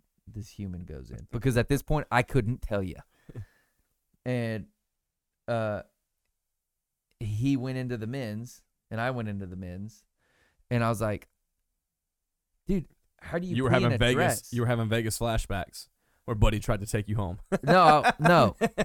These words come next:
Speaker 2: <laughs>
Speaker 1: I was like, "How do you pee in a dress?" I was like, "'Cause they don't make flies on a dress." I was like, "So are you gonna pull it up and, like,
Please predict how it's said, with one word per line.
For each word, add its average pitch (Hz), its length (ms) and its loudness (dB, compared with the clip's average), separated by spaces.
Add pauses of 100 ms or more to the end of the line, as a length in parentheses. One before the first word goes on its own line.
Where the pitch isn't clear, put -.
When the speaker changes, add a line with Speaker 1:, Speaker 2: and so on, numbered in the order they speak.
(100)
Speaker 2:
<laughs> - 400 -4
Speaker 1:
I 147 100 6
was 156 220 6
like, 147 200 4
"How 156 140 4
do 185 80 4
you 170 100 2
pee 175 220 6
in 156 80 0
a 120 80 0
dress?" 139 680 0
I - 840 -20
was 120 100 -2
like, 123 120 0
"'Cause - 360 -4 (720)
they 135 80 4
don't 147 160 2
make 143 160 0 (500)
flies 131 640 0
on 120 140 -4
a 110 40 -6
dress." 123 260 -4 (280)
I 139 60 -8
was 127 80 -4
like, 127 120 -4
"So 135 160 -4
are 139 120 -2
you 147 100 0
gonna 170 160 -4
pull 180 320 2
it 143 100 6
up 160 200 4
and, 139 80 12
like, 110 160 -6